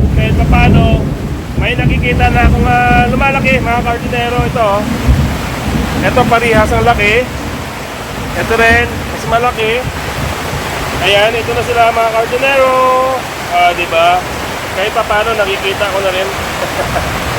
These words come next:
Ah, masaya na ako, mga kardinero, kahit hindi pa rin pala sa laki. Pero at least, alam ko, mag, mag, lalaki na ito siya, mga kardinero. Di ba? Sige na, sobrang lakas sa ulan.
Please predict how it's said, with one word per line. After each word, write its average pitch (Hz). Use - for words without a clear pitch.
Ah, 180
masaya 285
na 269
ako, 277
mga 254
kardinero, 247
kahit 233
hindi 233
pa 226
rin 226
pala 226
sa 233
laki. 202
Pero 196
at 240
least, 226
alam 240
ko, 214
mag, 233
mag, 254
lalaki 262
na 262
ito 240
siya, 240
mga 214
kardinero. 202
Di -
ba? 196
Sige 233
na, 302
sobrang 277
lakas 294
sa 294
ulan. 302